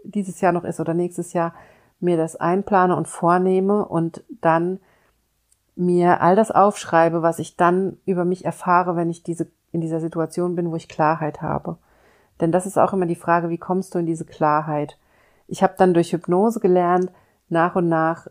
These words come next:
täglich in diese Klarheit zu kommen und mich damit zu verbinden. Aber ich weiß, dass das am Anfang nicht so leicht ist und deshalb, wie gesagt, diese zwei wichtigen Fragen, wann kommst du wirklich zur Ruhe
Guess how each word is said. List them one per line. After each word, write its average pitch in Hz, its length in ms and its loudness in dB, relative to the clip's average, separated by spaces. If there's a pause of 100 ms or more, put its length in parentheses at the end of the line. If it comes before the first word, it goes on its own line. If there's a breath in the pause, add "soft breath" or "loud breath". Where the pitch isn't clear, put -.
(120)
täglich 175 400 -2
in 190 80 -2
diese 180 200 -4
Klarheit 185 540 2
zu 185 100 -10
kommen 190 320 -2
und 175 120 0
mich 180 120 -6
damit 165 280 -4
zu 160 80 -10
verbinden. 190 720 -2 (280 soft breath)
Aber 156 160 2
ich 165 140 -4
weiß, 175 300 4
dass 185 120 -2
das 175 160 -6
am 170 100 -4
Anfang 180 520 -4
nicht 165 140 -4
so 156 80 -4
leicht 175 460 0
ist - 220 -6
und 156 120 -4
deshalb, 175 440 -2 (640 soft breath)
wie 165 120 -4
gesagt, 165 500 -2 (340)
diese 170 300 -2
zwei 165 300 2
wichtigen 165 380 -4
Fragen, 175 560 0 (420 soft breath)
wann 170 240 2
kommst 190 280 -2
du 175 80 -2
wirklich 170 320 -4
zur 160 160 -6
Ruhe 202 500 0